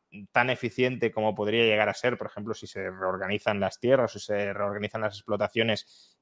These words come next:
y que precisamente eso es lo que le hace, eh, ir con problemas de, de viabilidad que no terminan nunca de solucionarse porque en lugar de haber una reestructuración como la puede haber en otro sector en profundidad, se mantiene un sistema muy,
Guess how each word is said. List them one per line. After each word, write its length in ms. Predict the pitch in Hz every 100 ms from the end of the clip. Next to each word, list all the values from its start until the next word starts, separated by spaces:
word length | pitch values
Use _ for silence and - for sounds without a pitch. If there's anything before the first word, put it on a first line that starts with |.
| -
y 80 |
que 140 | 113 98
precisamente 560 | 104 110 120 120 117
eso 160 | 117 123
es 60 | 110
lo 140 | 107
que 200 | - 107
le 160 | 104 104
hace, 640 | 117 - 117 107 104 101 - _ _ _
eh, 400 | - 64 - 69 71 80
ir 200 | 123 123
con 1160 | 113 110 110 107 107 104 85 82 73 _ 123
problemas 480 | 113 113 127 120 104
de, 240 | 110 107 104
de 140 | 110
viabilidad 680 | 110 104 107 107 123 127 - - -
que 120 | 135
no 380 | 127 139 139 135
terminan 340 | 139 135 139 135
nunca 220 | 139 135
de 80 | 127
solucionarse 640 | 135 123 131 151 135 127
porque 340 | 117 117 120 117
en 100 | 117
lugar 220 | 117 127
de 80 | 135
haber 120 | 131
una 140 | 135
reestructuración 720 | 127 123 123 110 123 120 147
como 200 | 135 120
la 100 | 110
puede 140 | 117 127
haber 120 | 131
en 60 | 127
otro 160 | 127
sector 460 | 117 113 - 143 117 - -
en 100 | 120
profundidad, 640 | 110 117 117 120 131 135 - - _
se 160 | - 117
mantiene 400 | 110 110 135 135
un 80 |
sistema 360 | 123 123 131 131
muy, 420 | 127 127 127 123